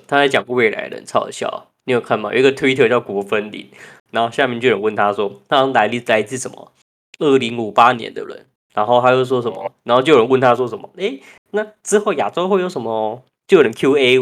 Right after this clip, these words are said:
Speaker 1: 就问他说，“之后亚洲会有什么多的国家吗？”
Speaker 2: 哦。
Speaker 1: 他说，“哦，有，多了一个国家叫台湾。”
Speaker 2: <laughs> 很戳欸，这个。<laughs>
Speaker 1: 那我觉得很好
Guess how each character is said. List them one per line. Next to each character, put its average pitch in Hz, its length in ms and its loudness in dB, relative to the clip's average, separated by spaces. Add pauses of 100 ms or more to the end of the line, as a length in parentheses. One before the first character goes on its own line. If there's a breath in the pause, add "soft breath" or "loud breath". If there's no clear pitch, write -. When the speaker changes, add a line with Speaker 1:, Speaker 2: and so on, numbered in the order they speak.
(160)
Speaker 1:
就 127 100 -2
问 123 100 0
他 123 100 -6
说 139 120 -6
，“之 170 160 0
后 196 120 6
亚 107 140 0
洲 147 140 0
会 156 100 2
有 147 120 6
什 135 80 -4
么 104 100 -2
多 143 180 2
的 135 80 4
国 113 220 2
家 120 220 4
吗？” 110 100 -4
Speaker 2:
哦。 113 40 -2
Speaker 1:
他 127 40 0
说 165 220 -8
，“哦， 170 140 -6
有， 123 200 -2
多 175 220 0
了 180 60 8
一 175 40 8
个 156 80 6
国 135 160 4
家 147 140 0
叫 151 100 0
台 107 260 -2
湾。” 107 240 -2 (220)
Speaker 2:
<laughs> - 2000 2
很 120 120 -2
戳 147 360 4
欸， 120 180 6
这 139 140 0
个。 131 180 4
<laughs> - 1400 0
Speaker 1:
那 294 80 -4
我 - 60 4 (100)
觉 170 120 2
得 175 80 4
很 165 80 4
好 151 160 6